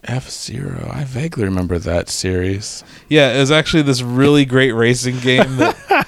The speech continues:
Speaker 1: <laughs>
Speaker 2: uh, nobody cares about. Actually, I got a P R blast about a game that is unannounced. I think it might have just been announced. I don't wanna bla-, break embargoes.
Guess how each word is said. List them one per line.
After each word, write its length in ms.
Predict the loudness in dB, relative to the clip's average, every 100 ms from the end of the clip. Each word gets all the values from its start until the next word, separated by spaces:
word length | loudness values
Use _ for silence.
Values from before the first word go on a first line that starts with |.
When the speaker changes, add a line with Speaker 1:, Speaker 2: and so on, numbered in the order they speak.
| -6
Speaker 1:
<laughs> 80 | -2
Speaker 2:
uh, 420 | 2 4 2 -2 -4
nobody 560 | -4 0 0 0 -2 -8 -20 -20 _ _ _ -6
cares 280 | -2 -2
about. 220 | 2 2 2
Actually, 280 | -2 -2 0
I 40 |
got 160 | 0 0
a 40 |
P 260 | 0 2 4
R 240 | 4 4
blast 520 | 2 2 2 0 -6
about 280 | -6 -2 0
a 60 | 0
game 320 | 0 0 -2
that 100 | -6
is 180 | -8 -6
unannounced. 800 | -4 -2 0 0 -2 -6 -14 -18 _ _ _ -8
I 60 | -4
think 140 | -2
it 20 | 0
might 140 | 0
have 120 | 0
just 160 | -2 -8
been 140 | -10
announced. 440 | -8 -8 -8 -10 -18 _ _ _ _ -10
I 40 |
don't 80 | -6
wanna 160 | -4 -4
bla-, 240 | -6 -8
break 260 | -4 -4 -2
embargoes. 500 | -4 -4 -4 -6